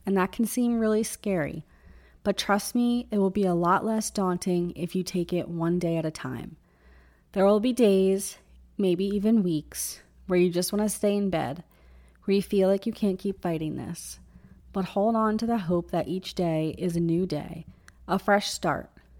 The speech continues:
You will find a great deal of happiness in your life despite living with a chronic illness. But there will be a lot of dark moments along the way.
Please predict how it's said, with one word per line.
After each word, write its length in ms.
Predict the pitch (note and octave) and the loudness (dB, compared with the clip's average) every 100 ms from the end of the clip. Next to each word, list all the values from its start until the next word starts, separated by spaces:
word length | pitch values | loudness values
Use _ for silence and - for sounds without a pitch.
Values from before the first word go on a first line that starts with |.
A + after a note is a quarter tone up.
| - - - _ - - - - | -20 -20 -20 _ -20 -20 -18 0
You 120 | G#3+ | 4
will 100 | G#3+ | 4
find 280 | A3 G#3 G#3+ | 4 2 2
a 60 | |
great 280 | G3+ F#3 F#3 | 2 0 0
deal 160 | B3 A#3+ | 0 0
of 80 | |
happiness 560 | F#3+ G3 F3+ F#3 F3 - | -2 -4 -2 -2 -2 -2
in 80 | F#3 | -2
your 120 | F3 | 0
life 380 | E3+ E3+ F3+ - | 0 0 -2 -4
despite 420 | F#3 - E3+ F3+ | -4 0 2 2
living 300 | G3 F3 F3 | 0 2 2
with 140 | F3 | 0
a 40 | F3+ | -4
chronic 380 | - E3 E3 - | -4 -4 -4 -6
illness. 600 | E3 D#3+ - F3 - - - - - - _ | -10 -8 -10 -12 -14 -16 -18 -20 -20 -20 _
But 140 | - - | -12 0
there 120 | G3 | 2
will 80 | F#3+ | 4
be 140 | G3 | 4
a 80 | F#3+ | 4
lot 280 | F3+ F3 F#3 | 4 4 2
of 140 | A3 | 2
dark 300 | G3 E3+ F3 | 0 0 0
moments 440 | F3 E3 E3 E3+ - | 0 2 0 -2 -4
along 380 | F3 D#3+ D#3 | -2 0 0
the 80 | D#3+ | 0
way. 380 | D3 - - - | -2 -4 -8 -10